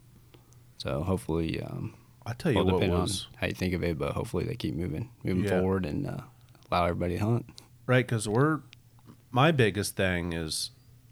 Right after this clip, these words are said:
Speaker 2: and obviously this is, uh, you know, some people have said you're allowed to hunt now, which is great.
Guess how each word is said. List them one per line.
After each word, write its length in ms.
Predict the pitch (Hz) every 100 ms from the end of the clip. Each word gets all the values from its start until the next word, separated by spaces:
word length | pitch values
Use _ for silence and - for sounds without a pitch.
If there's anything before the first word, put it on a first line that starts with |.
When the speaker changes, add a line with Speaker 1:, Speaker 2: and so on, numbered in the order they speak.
| -
Speaker 2:
and 120 | 85
obviously 680 | 78 80 82 - 82 78 69 - - - -
this 260 | - 82 -
is, 280 | 76 90 80
uh, 340 | 76 64 64 - - - - -
you 120 | 95
know, 160 | 82 78
some 200 | - 92
people 280 | 90 87 85
have 120 | 76
said 280 | - 87 80
you're 140 | 80
allowed 320 | 80 85 85
to 80 | 78
hunt 200 | 78 87
now, 240 | 76 80 85
which 220 | 90 -
is 120 | -
great. 360 | 85 87 82